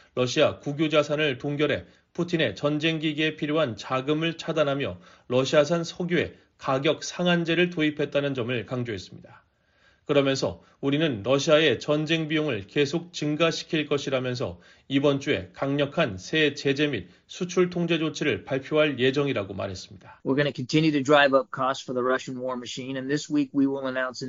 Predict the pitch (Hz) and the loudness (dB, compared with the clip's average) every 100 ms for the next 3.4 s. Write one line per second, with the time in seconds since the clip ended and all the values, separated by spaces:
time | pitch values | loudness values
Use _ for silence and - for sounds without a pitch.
0 | 131 127 - 110 - - 139 - 131 127 | -8 -6 -6 -6 -8 -12 -10 -4 -2 -2
1 | 117 135 131 - 123 120 - 113 107 127 | -4 -2 -2 -4 -8 -10 -12 -12 -12 -8
2 | 127 131 - - 131 - - 117 123 120 | -8 -8 -12 -10 -10 -10 -14 -10 -8 -8
3 | - - - - | -12 -16 -20 -20